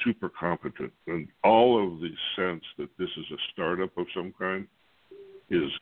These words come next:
gone. It's, and, and it's an amazing thing to behold. It's really an amazing thing to behold. It's a total step forward. Um, so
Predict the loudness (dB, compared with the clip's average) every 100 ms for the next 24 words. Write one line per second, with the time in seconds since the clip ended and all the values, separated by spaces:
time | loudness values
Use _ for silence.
0 | _ -4 4 6 6 0 -4 -12 _ -8
1 | -8 -6 0 2 2 -4 -2 -2 -2 -6
2 | -2 0 4 6 6 4 -2 -4 -4 -6
3 | -6 -10 -8 -8 -8 -12 _ _ _ _
4 | -16 -12 -4 2 4 6 4 0 -2 -4
5 | -6 -12 -14 -14 -16 -16 -14 -14 -10 -12
6 | -12 _ _ 4 4 4 0 -4 -6 -8
7 | -10 -10 -12 -16 _ _ _ _ _ _
8 | _ _ _ _ _ _ _ _ _ _
9 | -4 0 2 0 -4 -8 _ _ _ _
10 | _ _ _ _ _ 4 6 6